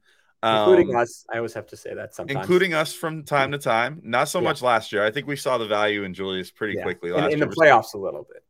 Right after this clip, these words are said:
Speaker 1: But
Speaker 2: Yeah, yeah. But certainly the year prior, we were ready to shoot him into the sun. Um, but, yeah, I mean, there's a pretty compelling case here. Like, so Giannis came in at number one, obviously. Uh, Anthony Davis at number two, I would say also, obviously.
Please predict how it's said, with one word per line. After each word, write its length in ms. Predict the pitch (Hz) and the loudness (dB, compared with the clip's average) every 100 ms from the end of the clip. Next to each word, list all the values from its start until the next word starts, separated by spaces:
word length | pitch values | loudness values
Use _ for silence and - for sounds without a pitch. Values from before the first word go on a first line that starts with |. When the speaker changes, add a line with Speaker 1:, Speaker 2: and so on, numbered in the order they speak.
| _ | _
Speaker 1:
But 140 | - _ | -20 _
Speaker 2:
Yeah, 340 | 113 107 95 | 0 2 4
yeah. 240 | 92 92 87 | 0 -4 -6
But 140 | 98 | -8
certainly 400 | - 165 156 143 | -4 -2 -2 -4
the 80 | 123 | -4
year 220 | 120 117 | -2 -2
prior, 640 | - 113 104 87 85 85 - | 0 2 2 2 -2 -10 -16
we 80 | 90 | -12
were 140 | 90 | -8
ready 260 | 90 90 87 | -6 -6 -8
to 60 | |
shoot 220 | - 92 85 | -12 -14 -12
him 80 | |
into 180 | 85 82 | -14 -14
the 80 | 82 | -16
sun. 300 | - 85 82 _ _ - - _ | -14 -14 -14 _ _ -20 -20 _
Um, 520 | 110 110 104 95 90 _ _ _ _ | 0 2 0 -2 -10 _ _ _ _
but, 240 | 131 - - | 0 0 -4
yeah, 260 | 131 180 | 2 4
I 80 | 135 | 4
mean, 320 | 131 131 120 | 2 -6 -8
there's 280 | 113 127 120 | -6 -4 -2
a 80 | 135 | -6
pretty 300 | - 147 165 | -2 -4 -4
compelling 500 | 175 165 147 156 135 | -6 -4 -2 -2 -4
case 280 | 123 143 - | -4 -4 -4
here. 200 | 107 90 | -4 -2
Like, 180 | 90 87 | -2 -4
so 180 | 113 | -6
Giannis 400 | 104 104 117 120 | -2 2 2 2
came 160 | - 120 | -6 -4
in 80 | 113 | -4
at 80 | 107 | -4
number 220 | 107 95 | -4 -4
one, 240 | 92 101 | -2 -2
obviously. 720 | 98 95 92 98 - 98 113 _ _ _ _ - | 0 0 -2 -6 -6 -6 -8 _ _ _ _ -4
Uh, 160 | 95 95 | -2 -2
Anthony 320 | 110 107 113 | -4 -2 -2
Davis 340 | 101 101 107 | 0 0 -2
at 60 | 110 | -6
number 240 | 101 101 | -4 -6
two, 300 | 92 104 107 | -4 -2 0
I 80 | 117 | 0
would 100 | 92 | 0
say 140 | 95 87 | -4 -6
also, 360 | 87 - 95 | -6 -8 -8
obviously. 600 | 92 95 101 104 120 143 | -8 -8 -12 -14 -16 -18